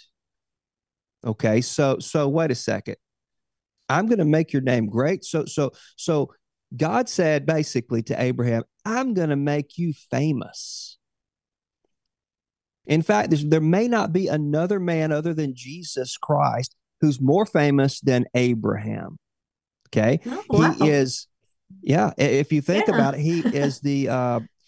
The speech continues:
Speaker 1: uh, every, the three major religions in the world, Christianity, Judaism, and, uh, uh,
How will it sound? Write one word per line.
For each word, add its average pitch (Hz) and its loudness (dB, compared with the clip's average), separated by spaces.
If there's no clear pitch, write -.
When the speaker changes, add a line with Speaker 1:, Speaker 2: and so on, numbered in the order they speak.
Speaker 1:
uh, 135 -2
every, 185 -2
the 147 -2
three 160 -2
major 170 0
religions 165 -2
in 180 -2
the 180 0
world, 107 -4
Christianity, 123 0
Judaism, 147 -2
and, 123 0
uh, 113 0
uh, 107 -4